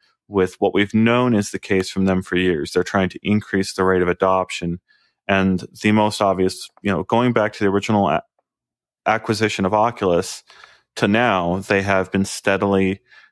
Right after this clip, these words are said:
dropping the all-in price, chipping away at it. And there's been false starts, right? Going to Oculus Go at two hundred and realizing that's actually not the minimum feature set that people want. We've got to go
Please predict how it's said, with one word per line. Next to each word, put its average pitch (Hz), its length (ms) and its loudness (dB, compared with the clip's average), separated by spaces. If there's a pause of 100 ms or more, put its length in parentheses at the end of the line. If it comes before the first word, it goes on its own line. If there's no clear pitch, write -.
(160)
dropping 92 880 0
the 95 120 0
all-in 90 500 2
price, 90 640 -2 (400)
chipping 113 380 0
away 95 340 0
at 90 240 2
it. 82 160 -2
And 92 300 0
there's 98 180 0
been 98 180 -2
false 98 320 -2
starts, 95 460 -2
right? 80 140 -2
Going 95 300 0
to 95 120 -2
Oculus 95 440 0
Go 92 480 2 (320)
at 98 120 -2
two 123 200 2
hundred 90 520 0 (400)
and 101 180 0
realizing 92 600 2
that's 92 240 -2
actually 92 320 0
not 92 520 0 (100)
the 92 180 0
minimum 90 720 0 (420)
feature 110 380 -2
set 87 260 -2
that - 140 -2
people 85 560 -2
want. 90 420 -2
We've 90 100 -2
got 90 160 2
to 92 80 -4
go 85 480 0